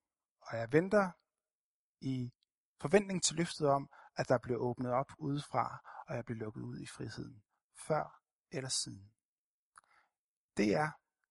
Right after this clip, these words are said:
det store løfte, som adventstiden bærer på, og det løfte, som vi skal egentlig følge igennem, også nogle af læsninger, som kommer her i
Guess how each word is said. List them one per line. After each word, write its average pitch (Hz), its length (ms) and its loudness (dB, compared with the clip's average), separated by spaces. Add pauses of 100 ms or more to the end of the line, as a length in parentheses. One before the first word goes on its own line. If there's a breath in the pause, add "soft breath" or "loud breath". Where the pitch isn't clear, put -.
(560)
det 151 260 2
store 170 420 4 (120)
løfte, 175 300 4
som 143 180 4
adventstiden 143 640 2
bærer 143 220 4
på, 147 280 6
og 139 160 2
det 170 180 2 (240 loud breath)
løfte, 175 400 6
som 131 260 0
vi 127 60 -4
skal 147 220 0
egentlig 151 200 0
følge 190 460 2
igennem, 143 420 -2 (340 loud breath)
også 147 300 6
nogle 165 160 2
af 156 60 4
læsninger, 143 460 2
som 127 200 0
kommer 139 340 2
her 131 420 -2
i 120 320 -6